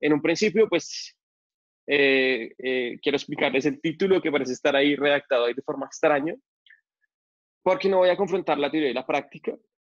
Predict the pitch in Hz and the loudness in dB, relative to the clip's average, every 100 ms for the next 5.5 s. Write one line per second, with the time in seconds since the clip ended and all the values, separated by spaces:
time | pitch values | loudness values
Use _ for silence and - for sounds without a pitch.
0 | _ - 156 160 151 139 151 156 165 156 | _ -2 2 2 2 -2 -2 -2 -2 0
1 | 143 - 147 151 - - 170 165 170 170 | -2 -2 -2 0 -2 -4 0 2 2 0
2 | 175 165 170 170 185 175 185 202 - _ | -2 -4 -4 -4 -4 0 0 -2 -8 _
3 | _ _ _ _ - 156 139 135 139 165 | _ _ _ _ -2 2 2 2 0 0
4 | 175 143 135 143 156 147 147 - 131 147 | 2 4 4 2 0 0 -2 0 0 0
5 | 156 175 156 156 | 2 2 2 0